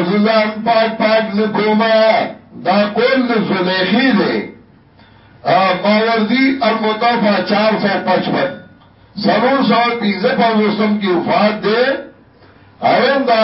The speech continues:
قول د زلیخی ګرځولې دی. ځکه یو خو لا یوسف علیہ السلام د جیل راغلی نه دی. دویم دا چې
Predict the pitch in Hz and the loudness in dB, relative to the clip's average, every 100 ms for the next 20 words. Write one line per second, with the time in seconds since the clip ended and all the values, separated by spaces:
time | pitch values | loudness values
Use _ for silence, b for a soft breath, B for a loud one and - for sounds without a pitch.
0 | 214 214 247 240 208 190 190 196 196 196 | 0 0 2 2 0 0 0 -2 -2 0
1 | 202 196 180 175 165 175 165 156 135 113 | 0 0 0 0 2 2 2 0 0 -2
2 | 101 - - - - B B B B - | -4 -10 -20 -20 -20 B B B B -8
3 | 208 220 220 226 254 277 277 240 262 262 | -2 0 0 0 0 0 0 0 0 0
4 | 208 214 208 196 254 247 233 214 208 202 | 0 2 4 2 0 0 0 0 -2 -2
5 | 202 214 220 190 - 208 226 208 185 190 | -2 0 0 -2 -2 -2 0 0 0 0
6 | 180 254 254 190 165 139 113 - - - | 0 0 0 0 -2 -2 -4 -8 -12 -20
7 | - - - B B B B B - - | -20 -20 -20 B B B B B -14 -4
8 | - 254 277 262 214 214 226 247 247 - | 0 2 2 0 0 0 0 -2 -6 -14
9 | - _ _ - | -20 _ _ -12